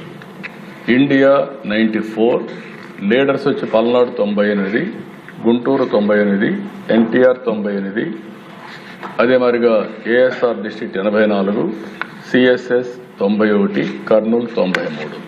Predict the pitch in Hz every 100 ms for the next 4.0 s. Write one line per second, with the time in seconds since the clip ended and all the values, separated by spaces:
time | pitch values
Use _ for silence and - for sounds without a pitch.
0 | - - - - - - - - - -
1 | 104 127 156 160 156 151 143 139 139 120
2 | 127 127 - - 113 131 147 135 120 107
3 | 98 95 - - - - - - -